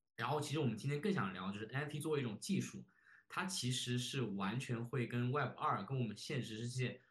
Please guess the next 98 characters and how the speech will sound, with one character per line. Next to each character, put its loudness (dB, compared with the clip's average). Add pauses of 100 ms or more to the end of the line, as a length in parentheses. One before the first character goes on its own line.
(160)
是 -2
直 0
接 2
挂 2
钩 0
的。 -2
这 -2
也 4
是 2
为 2
什 0
么 -2
说 -4
N 2
F -2
T -4
会 0
直 -6
接， 0 (400)
呃， 0
非 2
常 2
出 -4
圈， 0
然 -4
后 2
大 2
家 0
也 0
会 0
经 0
常 0
听 -2
到 2
N 0
F -6
T -2
的 0
新 2
闻。 0 (360)
就 0
比 -2
如 2
说 0
啊 -2
，N 2
F 4
T 0
可 -2
能 -4
更 2
多 2
的 2
是 -2
这 0
种 -4
会 0
员 0
卡 -4
的 -8
形 -4
式。 -4 (300)
哎， 0
安 0
都 2
知 0
道， 4
就 0
是 0
星 -2
巴 2
克 0
其 -4
实 -2
也 0
会 -2
出 -4
一 0
个 -2
N 0
F -2
T -8
的， -4
呃， -2
collection， 0
它 -2
会 4
给 2
它 0
的 -2
会 0
员 -2
发 2
一 0
些 -4
N -2
F -2
T。 -4